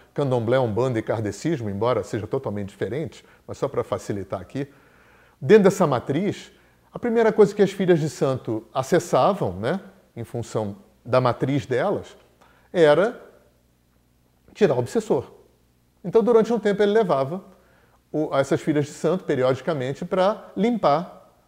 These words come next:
o campo astral do, do, dos pacientes. E não é maluco beleza como a gente, que tem problemas existenciais. Era maluco mesmo, era, era, é, é, é, psicótico, esquizofrênico, hebefrênico,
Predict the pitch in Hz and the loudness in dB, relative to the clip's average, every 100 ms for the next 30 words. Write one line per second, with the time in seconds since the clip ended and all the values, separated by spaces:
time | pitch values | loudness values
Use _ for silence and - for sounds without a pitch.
0 | _ - 185 185 175 175 170 - 135 127 | _ -4 -2 2 2 2 -2 0 2 2
1 | 139 135 131 135 131 110 123 117 113 104 | 0 -2 -2 -2 -2 -4 -4 -2 -4 -6
2 | 110 110 98 - 131 170 113 147 - - | -4 -6 -4 -4 -4 -2 -2 -4 -10 -20
3 | _ _ - 143 135 139 190 220 185 135 | _ _ -8 -6 -2 -2 0 0 0 0
4 | 127 127 123 113 107 110 110 117 101 92 | 0 0 0 0 2 2 0 -4 -4 -4
5 | 117 87 - - _ _ _ _ _ - | -4 -6 -14 -20 _ _ _ _ _ -14
6 | 110 117 117 104 110 104 113 - 92 110 | -8 -6 -4 -2 -2 -2 -4 -6 -10 -10
7 | 95 113 110 92 98 101 110 143 208 233 | -8 -4 -4 -4 -6 -6 -4 -2 -2 0
8 | 165 120 104 107 117 117 - _ _ 104 | 2 2 -2 -2 -2 -2 -12 _ _ -2
9 | 107 107 95 98 101 104 101 104 95 90 | 0 0 -2 -6 -6 -6 -8 -6 -6 -6
10 | 87 - 214 143 131 135 - - - 95 | -10 -8 -2 2 4 2 0 -10 -10 -10
11 | - 107 156 - 107 123 92 98 107 127 | -10 -6 -6 -4 -6 -6 -8 -10 -8 -8
12 | - 104 120 98 - 92 | -8 -8 -8 -8 -14 -20